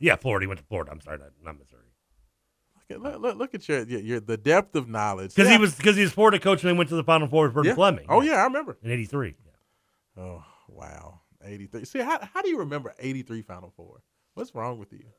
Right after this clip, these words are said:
Speaker 2: You have a
Speaker 1: Uh,
Speaker 2: problem.
Speaker 1: well, Louisville was in it.
Speaker 2: <laughs> You do. Well, I mean, that's true, but still.
Speaker 1: It wasn't eighty-three, it was eighty-four, by the way.
Speaker 2: Eighty-four.
Speaker 1: Yeah.
Speaker 2: Wow.
Speaker 1: Uh,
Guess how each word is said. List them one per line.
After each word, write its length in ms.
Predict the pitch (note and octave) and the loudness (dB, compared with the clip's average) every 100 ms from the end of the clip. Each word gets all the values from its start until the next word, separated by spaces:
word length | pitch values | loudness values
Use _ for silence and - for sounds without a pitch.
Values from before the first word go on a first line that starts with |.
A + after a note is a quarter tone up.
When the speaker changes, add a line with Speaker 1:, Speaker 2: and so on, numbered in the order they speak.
| _ | _
Speaker 2:
You 80 | A3 | -4
have 120 | F#3+ | -4
a 40 | |
Speaker 1:
Uh, 20 | |
Speaker 2:
problem. 380 | C3 B2 G#2 A#2+ | 0 0 0 0
Speaker 1:
well, 140 | C#3+ C3 | 0 0
Louisville 360 | A2 C3 G#3 | 2 2 2
was 180 | G3+ A2+ | 0 0
in 140 | A#2 C#3+ | 0 0
it. 140 | G3 | -2
Speaker 2:
<laughs> 300 | E3 D3 D3 | -4 -4 -4
You 100 | F3+ | -4
do. 280 | A3+ G#3 D#3+ | 0 2 6
Well, 320 | F3+ B3+ C#4 | 8 6 6
I 120 | A3 A#3 | 4 2
mean, 180 | A#3+ | 2
that's 180 | A#3 B3 | -2 -4
true, 360 | - G#3 C3+ C#3 | -4 -6 -4 -4
but 240 | B2+ B2+ | -6 -6
still. 360 | - F#3+ D3 G#2 | -4 0 0 2
Speaker 1:
It 40 | |
wasn't 160 | D3 D3 | 4 6
eighty-three, 280 | C3 G#2 A#2 | 4 2 -2
it 20 | |
was 100 | G2 | -2
eighty-four, 360 | F2+ D2+ D2+ C#2+ | -6 -10 -16 -16
by 80 | B1+ | -18
the 60 | C2+ | -20
way. 180 | C2+ D2 _ C#3 | -20 -20 _ -6
Speaker 2:
Eighty-four. 720 | C#3+ C3+ - B2 G2+ - - C2+ | -4 -4 -6 -6 -6 -10 -20 _
Speaker 1:
Yeah. 60 | B1 _ _ _ _ | _ _ _ _ _
Speaker 2:
Wow. 340 | - F2+ A1+ C#2 | -20 -18 -14 -6
Speaker 1:
Uh, 160 | F2 | -6